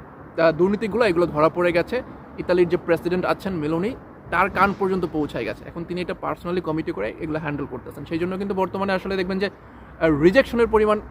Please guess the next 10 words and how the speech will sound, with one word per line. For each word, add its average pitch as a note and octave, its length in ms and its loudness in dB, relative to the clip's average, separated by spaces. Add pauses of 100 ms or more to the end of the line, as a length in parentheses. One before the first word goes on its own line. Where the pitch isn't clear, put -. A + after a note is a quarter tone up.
মানে F3 160 -2
একদম F3+ 180 -2
নাইনটি F3+ 420 0
নাইন D#3 240 0
পার্সেন্ট। A#2 340 -10 (640)
এটা G#3 180 2
হচ্ছে G#3+ 260 4
একদম G3+ 280 2
মূল F3+ 280 2
কারণ। A2 300 -4